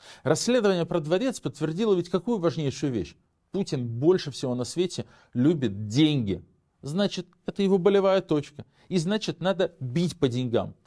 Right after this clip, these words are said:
Пусть, пусть все его Тимченки и Ротенберги бегут к нему жаловаться, что из-за Путина у них всё отобрали. Пусть требуют, чтобы он что-то с этим сделал. Пусть задумываются,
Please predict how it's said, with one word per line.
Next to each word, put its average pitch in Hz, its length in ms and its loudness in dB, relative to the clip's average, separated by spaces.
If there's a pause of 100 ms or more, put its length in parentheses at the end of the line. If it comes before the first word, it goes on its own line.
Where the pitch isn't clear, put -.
(140)
Пусть, 285 400 2 (240)
пусть 262 240 2
все 220 200 0
его 160 180 4
Тимченки 180 520 -4
и 156 60 2
Ротенберги 180 680 0 (140)
бегут 190 340 0
к - 60 -20
нему 262 220 -2
жаловаться, 190 560 4
что - 160 -4
из-за 170 240 2
Путина 190 340 0
у 202 40 -2
них 214 120 -2
всё 247 220 4
отобрали. 190 560 4 (320)
Пусть - 280 2
требуют, 220 520 4
чтобы 196 240 2
он 196 80 2
что-то 180 280 2
с - 80 -2
этим 156 220 -4
сделал. 127 400 -2 (280)
Пусть 190 200 0
задумываются, 151 960 0